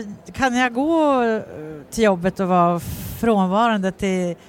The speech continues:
nittio procent och ändå göra ett bra jobb? Om jag bara fokuserar på vad jag ska göra.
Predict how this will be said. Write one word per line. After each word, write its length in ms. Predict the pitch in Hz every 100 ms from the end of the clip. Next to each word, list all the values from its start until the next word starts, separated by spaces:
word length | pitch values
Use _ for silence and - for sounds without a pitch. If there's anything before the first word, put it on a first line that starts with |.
| - -
nittio 340 | 196 208 - 175
procent 480 | 185 - 170 175
och 60 | 196
ändå 180 | 185 175
göra 160 | 175
ett 100 | 180
bra 240 | 180 175 175
jobb? 320 | 214 226 180 170
Om 140 | 208 214
jag 120 | 208
bara 360 | 208 202 190
fokuserar 520 | 185 185 - 170 185 170
på 180 | 175
vad 140 | 156 160
jag 80 | 156
ska 180 | -
göra. 400 | 170 180 160 175